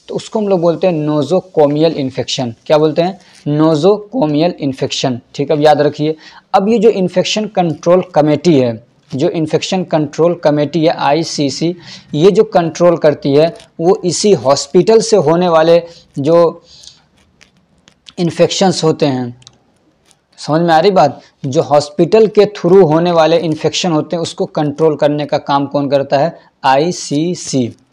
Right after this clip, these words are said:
ठीक है, और बहुत सारे इन्फेक्शन होते हैं, आपको बाहर से होते हैं, आप जाते हैं हॉस्पिटल में दवा लेते हो तो पूरा मतलब स्टाफ उसके लिए, आपके लिए काम करता है, आपको इन्फेक्शन से बचाने के लिए।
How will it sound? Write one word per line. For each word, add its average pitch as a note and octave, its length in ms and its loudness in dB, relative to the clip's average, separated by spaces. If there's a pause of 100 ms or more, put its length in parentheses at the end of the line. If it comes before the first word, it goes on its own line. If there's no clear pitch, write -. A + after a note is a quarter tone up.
(580)
ठीक D3 140 -10
है, - 240 0
और F#3 340 4
बहुत E3 200 0
सारे F#3+ 200 4
इन्फेक्शन F3+ 460 -2
होते F3 200 0
हैं, E3+ 60 4
आपको D#3+ 200 0
बाहर D#3 260 4
से D#3 140 -4
होते D#3+ 240 0
हैं, E3 60 2
आप D#3 160 0
जाते D3 260 2
हैं D#3 40 0
हॉस्पिटल D#3 360 -2
में D#3+ 120 -2
दवा D3+ 180 4
लेते D3+ 240 -2
हो F3 60 -2
तो F#3+ 120 -2
पूरा F3+ 320 0
मतलब F3+ 260 -2
स्टाफ F#3 380 2
उसके F#3+ 200 -4
लिए, F3+ 140 2
आपके F3 260 0
लिए F3 120 -2
काम D#3 280 0
करता D3+ 300 0
है, D3 60 6
आपको D3 220 -2
इन्फेक्शन D3 380 -4
से D3 140 -4
बचाने C#3+ 400 -2
के C#3 140 -12
लिए। C3+ 220 -4